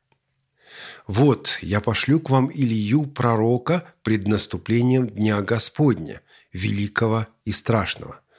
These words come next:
Это совершенно конкретное обещание пришествия Ильи пророка.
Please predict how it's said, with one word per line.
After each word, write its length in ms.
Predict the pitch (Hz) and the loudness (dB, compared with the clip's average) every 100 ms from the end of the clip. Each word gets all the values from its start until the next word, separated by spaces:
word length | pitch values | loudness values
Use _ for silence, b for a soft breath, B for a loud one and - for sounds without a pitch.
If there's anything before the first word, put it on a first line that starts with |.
| b b b b | b b b b
Это 340 | 135 135 110 | -6 -2 0
совершенно 340 | 87 - - 110 | -2 -2 -2 -2
конкретное 720 | 92 87 107 107 113 117 113 - | -4 -4 -2 -2 -2 -4 -4 -6
обещание 720 | 110 117 - 104 95 107 110 | -2 2 2 2 0 0 -2
пришествия 580 | - - 101 90 101 95 | -6 -8 -6 -4 -4 -6
Ильи 380 | 165 110 92 | -4 -6 -6
пророка. 520 | 90 104 131 117 - | -8 -2 -2 -2 -6